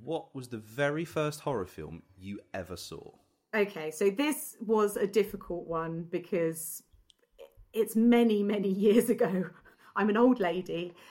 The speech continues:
Speaker 2: and I started watching horror very young. So I've had to really cast my mind back, but I am pretty confident that it was The Silence of the Lambs.
Speaker 1: Oh, fantastic. Right.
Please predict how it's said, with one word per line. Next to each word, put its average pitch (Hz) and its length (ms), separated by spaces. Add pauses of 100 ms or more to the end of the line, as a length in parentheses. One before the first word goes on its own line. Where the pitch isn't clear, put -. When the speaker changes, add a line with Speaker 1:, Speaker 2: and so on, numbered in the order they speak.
Speaker 2:
and 190 160
I 180 60
started 226 720 (200)
watching 208 360
horror 180 380
very 175 380
young. 156 360 (140)
So 190 180
I've 202 140
had 254 180
to 247 120
really 269 680
cast 202 420
my 202 140
mind 175 340
back, 170 300 (380)
but 196 400
I 196 140
am 196 360 (140)
pretty 269 840
confident 165 920 (320)
that 180 80
it 165 80
was 165 140
The 160 80
Silence 170 360
of 165 80
the 165 60
Lambs. - 400 (1080)
Speaker 1:
Oh, - 320
fantastic. - 680
Right. 90 320